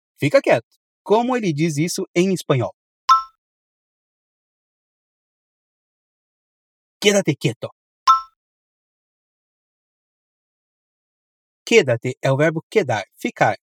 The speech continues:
conjugado em tu, no modo imperativo, pra dar ordens, ou seja, esse te ao final faz referência a quem deve ficar quieto. Tu turno. Manda eu ficar quieto em espanhol.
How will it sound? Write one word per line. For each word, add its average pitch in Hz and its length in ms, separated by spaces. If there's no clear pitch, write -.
conjugado 185 440
em 214 100
tu, 175 180
no 127 60
modo 156 340
imperativo, 202 720
pra 226 160
dar 247 160
ordens, 110 460
ou 175 100
seja, 120 320
esse 151 320
te 208 340
ao 123 160
final 120 420
faz 190 280
referência 185 520
a 135 140
quem 220 300
deve 196 300
ficar 165 440
quieto. 156 360
Tu 147 120
turno. 107 400
Manda 226 560
eu 220 140
ficar 180 260
quieto 190 380
em 165 100
espanhol. 147 400